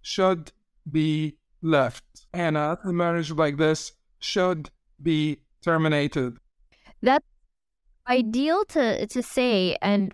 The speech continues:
Speaker 2: perhaps I'm being a little pedantic here, but we have in the U K and Australia in particular, um,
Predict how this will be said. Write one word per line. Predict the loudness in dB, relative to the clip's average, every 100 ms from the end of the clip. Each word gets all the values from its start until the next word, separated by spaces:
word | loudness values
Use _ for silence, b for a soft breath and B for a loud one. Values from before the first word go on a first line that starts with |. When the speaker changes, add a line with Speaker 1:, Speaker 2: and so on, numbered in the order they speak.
| -4
Speaker 2:
perhaps | 0 0 0
I'm | 0 2
being | 2
a |
little | 2 0
pedantic | 0 -2 0 0 -4
here, | -2 0
but | 0 0
we | -2
have | 0 0 0 -2 B B B
in | 0 4
the |
U | 4 4 2 0
K | 0 2
and | 2
Australia | 0 0 2 4
in | 2
particular, | 0 -4 -2 -2 0 2 2 -2 b b b
um, | -2 0 0